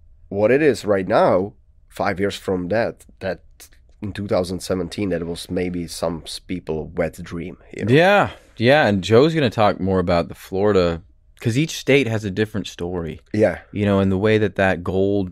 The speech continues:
Speaker 2: the green rush has grown. And there's the pioneer states like California, Colorado,
Speaker 1: Mm-hmm.
Speaker 2: Washington, those West
Speaker 1: Mm-hmm.
Speaker 2: Coast states are definitely pioneers.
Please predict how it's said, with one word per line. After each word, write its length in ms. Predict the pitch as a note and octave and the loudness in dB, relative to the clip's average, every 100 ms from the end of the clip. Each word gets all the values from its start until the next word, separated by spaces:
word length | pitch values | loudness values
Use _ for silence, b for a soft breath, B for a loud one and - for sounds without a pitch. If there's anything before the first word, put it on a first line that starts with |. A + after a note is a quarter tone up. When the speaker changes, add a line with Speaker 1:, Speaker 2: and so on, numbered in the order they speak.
| - | -6
Speaker 2:
the 120 | F2+ | -8
green 380 | E2+ F#2 G#2 G#2 | -6 -2 0 2
rush 340 | F2+ F2+ - | 2 0 -2
has 200 | F2+ D#2+ | -6 -6
grown. 580 | - F2 F2 F#2 F#2 D#2+ B B B B | -6 -4 0 0 0 -4 B B B B
And 320 | E2+ F2+ F2+ - | -4 -2 -2 -4
there's 260 | F#2+ A2 A2 | 2 2 2
the 60 | |
pioneer 540 | A2 A2 A2 G#2+ G2+ G#2+ | -6 -2 0 2 0 -2
states 480 | - G#2+ G#2 - | -2 -2 -2 -6
like 180 | F#2+ F2 | -4 -4
California, 720 | - F#2 F#2 F2 F#2+ F#2 F#2+ | -2 -2 -2 -2 -4 -2 -2
Colorado, 600 | F2 F2+ F2+ F2+ F2 F2 F2 | -4 -4 -4 -2 -2 -2 -4
Speaker 1:
Mm-hmm. 240 | E2+ - E2+ | -6 -10 -4
Speaker 2:
Washington, 520 | E2+ F2 E2+ F2+ F2 | -4 -4 -6 -6 -6
those 180 | E2 E2+ | -6 -6
West 220 | E2+ F#2+ | -6 -6
Speaker 1:
Mm-hmm. 120 | - | -8
Speaker 2:
Coast 100 | E2+ | -8
states 260 | - E2 - | -6 -8 -8
are 40 | |
definitely 340 | D#2 G#2 A2+ A2 | 0 0 0 -6
pioneers. 600 | - F#2+ F2+ E2+ E2+ | -4 -4 -2 -4 -8